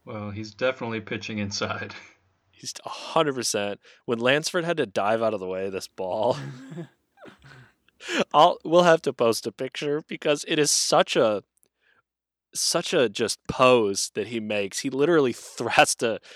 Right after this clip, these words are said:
Speaker 2: I mean, he doesn't have to, but he did. He throws his bat, a leg, his right leg, like,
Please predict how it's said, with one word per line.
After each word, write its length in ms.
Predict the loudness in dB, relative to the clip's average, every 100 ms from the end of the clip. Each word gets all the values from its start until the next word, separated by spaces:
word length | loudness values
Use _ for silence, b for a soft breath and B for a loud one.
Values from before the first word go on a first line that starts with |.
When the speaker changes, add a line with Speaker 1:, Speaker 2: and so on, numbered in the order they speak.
| B
Speaker 2:
I 60 | -4
mean, 120 | 0
he 60 | 0
doesn't 200 | 0 -2
have 260 | -2 -4
to, 140 | -4 -12
but 100 | -12
he 80 | -10
did. 200 | -8 -6
He 100 | -8
throws 560 | -14 -12 2 4 6 4
his 140 | 0
bat, 580 | -4 _ -2 2 0 -2 _ b b b b
a 80 | -2
leg, 440 | -2 2 4 4 0
his 200 | -4 -2
right 300 | -2 -2 -2
leg, 400 | 0 0 0 -6
like, 160 | -18